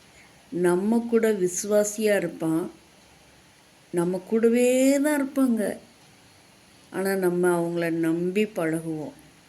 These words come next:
ஆனா அவங்க ஜெப ஆலயத்தில், தங்கள் ஜெப ஆலயங்களில் உங்களை அடிப்பார்கள்,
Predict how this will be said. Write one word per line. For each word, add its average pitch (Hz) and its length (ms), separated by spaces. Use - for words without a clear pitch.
ஆனா 151 500
அவங்க 160 560
ஜெப 190 360
ஆலயத்தில், 180 880
தங்கள் 170 320
ஜெப 196 460
ஆலயங்களில் 185 840
உங்களை 175 640
அடிப்பார்கள், 156 920